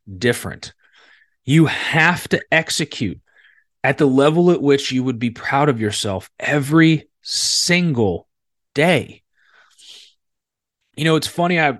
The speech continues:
I've been, um, my word for this year for myself is tunnel.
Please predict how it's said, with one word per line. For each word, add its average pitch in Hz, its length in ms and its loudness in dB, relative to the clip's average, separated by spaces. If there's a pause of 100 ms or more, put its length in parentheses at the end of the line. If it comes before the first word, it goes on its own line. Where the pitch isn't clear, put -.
I've 131 180 -4
been, 139 280 0
um, 110 520 -6 (720)
my 160 180 6
word 170 380 6
for 135 160 2
this 120 280 0
year 117 260 0
for 113 140 -10
myself 104 480 -2
is 85 140 -6
tunnel. 90 440 -4